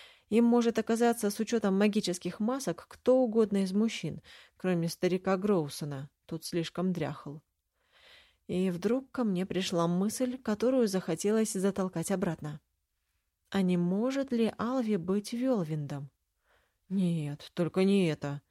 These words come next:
мысленно возопила я. "Тогда уже лучше Джестер".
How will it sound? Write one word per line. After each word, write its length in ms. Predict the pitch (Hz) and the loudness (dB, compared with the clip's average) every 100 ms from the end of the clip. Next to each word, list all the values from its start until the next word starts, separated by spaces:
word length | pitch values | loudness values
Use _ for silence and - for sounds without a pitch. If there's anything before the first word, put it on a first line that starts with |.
| _ _ - | _ _ -6
мысленно 480 | 170 214 226 226 190 | -4 0 2 2 2
возопила 480 | 170 160 - 151 | 0 0 -2 -4
я. 380 | 156 147 139 139 - _ _ - - _ | -2 -4 -6 -10 -14 _ _ -20 -20 _
"Тогда 340 | - 165 170 185 | -6 0 4 4
уже 200 | 190 196 | 4 4
лучше 320 | 180 - 220 | 2 4 2
Джестер". 640 | 180 170 156 - 165 160 | 4 2 2 -2 -8 -8